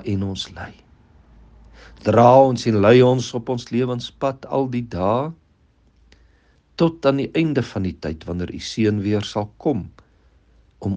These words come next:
ons te kom haal. Hemelse Vader,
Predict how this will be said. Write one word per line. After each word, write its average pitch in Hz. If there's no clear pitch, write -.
ons 90
te 98
kom 82
haal. 65
Hemelse 101
Vader, 71